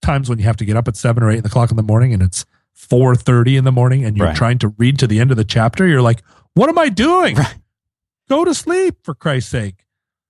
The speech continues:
Speaker 1: But then on the other side, when it's time to wake up, I do not want to wake up. I don't want to wake up. I don't want to get out of bed. I do not. I will roll back over and go back to sleep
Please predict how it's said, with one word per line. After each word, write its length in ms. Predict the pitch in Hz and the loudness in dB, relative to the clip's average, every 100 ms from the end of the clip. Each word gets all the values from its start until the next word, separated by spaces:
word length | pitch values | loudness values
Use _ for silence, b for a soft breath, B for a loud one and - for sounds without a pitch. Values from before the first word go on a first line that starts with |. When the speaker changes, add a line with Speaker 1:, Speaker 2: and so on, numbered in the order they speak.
| _ - | _ -4
Speaker 1:
But 220 | 185 143 | -4 -2
then 340 | 185 190 185 - | -2 -2 -6 -8
on 220 | 156 151 147 | -4 -2 0
the 120 | 147 | 0
other 220 | 156 139 | 2 0
side, 760 | - 226 240 151 113 107 147 - _ _ | 0 -2 0 0 -2 -4 -6 -8 _ _
when 200 | 131 135 | -2 0
it's 160 | 131 - | -2 -2
time 240 | 151 143 | -2 0
to 80 | 135 | 0
wake 240 | 127 120 | 0 0
up, 160 | 147 - | -2 -2
I 100 | 120 | -4
do 240 | 113 143 135 | -2 0 0
not 220 | 104 95 | 0 -2
want 100 | 98 | -6
to 60 | 90 | -4
wake 220 | 85 - | -8 -10
up. 80 | - _ _ _ _ _ _ _ _ _ | -20 _ _ _ _ _ _ _ _ _
I 80 | 107 | -8
don't 220 | 131 127 | -2 0
want 140 | 123 | 2
to 20 | 120 | 4
wake 220 | 120 175 | 4 2
up. 200 | 175 127 | 0 0
I 60 | |
don't 160 | 117 120 | 2 4
want 140 | 117 | 4
to 60 | 113 | 2
get 120 | 120 | 2
out 140 | 113 110 | 2 2
of 60 | |
bed. 320 | 139 170 156 - _ _ _ _ _ _ _ _ _ _ b b b b - | 0 0 -2 -12 _ _ _ _ _ _ _ _ _ _ b b b b -4
I 80 | 117 | -2
do 220 | 131 131 | 2 2
not. 320 | 120 120 117 _ _ _ - | 4 0 -2 _ _ _ -2
I 120 | 117 | 0
will 260 | 117 120 113 | 2 2 4
roll 320 | 127 143 151 | 4 4 2
back 320 | 143 135 - | 0 -2 -2
over 340 | 123 120 117 107 | -2 0 -2 -2
and 200 | 110 104 | -6 -4
go 160 | 110 | -6
back 400 | 107 123 139 147 | 0 0 2 0
to 100 | - | -4
sleep 480 | 113 - 92 92 | -6 -4 -4 -6